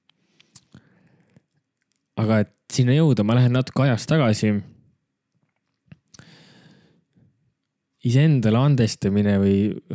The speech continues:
mul on alati olnud raskusi sellega, kui ma ise teen viga, kui ma teen mingi vea, millest sünnib kahju, kas minule või kellelegi teisele. Kui ma kunagi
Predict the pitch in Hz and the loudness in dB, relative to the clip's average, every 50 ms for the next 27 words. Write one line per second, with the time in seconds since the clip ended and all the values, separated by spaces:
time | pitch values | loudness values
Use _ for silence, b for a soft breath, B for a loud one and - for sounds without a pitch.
0 | B B B B B B B B B 113 113 123 139 151 156 147 123 - - 113 | B B B B B B B B B -2 0 2 2 2 2 0 0 -2 -2 -2
1 | 110 110 113 131 147 - - - - - 104 92 101 101 101 131 135 127 113 101 | -2 0 0 0 0 -2 -4 -6 -6 -4 -4 -2 -2 0 0 2 2 2 2 2
2 | 98 98 95 101 104 107 123 135 - - 110 101 - 127 123 117 104 95 95 101 | 2 0 0 0 0 0 0 0 2 0 0 0 0 0 0 0 -2 -2 -4 -2
3 | 110 127 147 - 120 110 101 98 95 98 - 104 107 113 147 165 170 170 147 120 | -2 -2 0 0 0 0 0 0 0 -2 -2 -2 -2 0 0 0 0 0 0 0
4 | 113 101 104 123 139 139 113 98 95 95 98 98 B B B B B B B B | -2 -2 -2 -2 0 0 0 0 0 0 -2 -4 B B B B B B B B
5 | B B B B - - 104 113 117 113 123 117 113 107 110 - - - _ _ | B B B B -14 -10 -6 -4 -2 0 0 0 0 0 -2 -4 -8 -12 _ _
6 | _ _ _ _ _ _ _ _ _ _ _ _ - - - 139 147 156 160 151 | _ _ _ _ _ _ _ _ _ _ _ _ -12 -6 0 2 2 2 2 2
7 | 139 123 107 - - - 131 131 135 - - - 107 98 95 92 - - - - | 2 0 0 -2 -2 -4 -2 -2 -2 -2 -2 -2 -2 0 -2 -2 -6 -10 -16 -14
8 | - 101 - - 147 156 160 151 135 120 113 107 107 110 107 - - _ - 120 | -12 -10 -6 -2 0 2 2 2 2 2 2 2 0 0 -2 -6 -10 _ -4 -4
9 | 110 104 123 123 123 110 110 107 - 120 120 135 135 131 131 - 107 98 95 95 | -2 0 0 0 0 0 0 -2 0 0 2 2 2 0 0 0 0 0 0 0
10 | 95 92 92 - - _ b b b b b b b b b b b b b b | 0 -2 -4 -6 -12 _ b b b b b b b b b b b b b b
11 | - 120 113 113 113 110 110 110 110 107 107 104 104 104 104 101 104 104 104 - | -2 0 2 2 2 2 2 0 0 2 2 2 2 0 0 0 -2 -4 -4 -4
12 | - 131 131 131 120 107 98 - 107 107 107 107 107 107 104 | -2 -2 0 0 0 -2 0 0 0 2 2 2 2 0 -2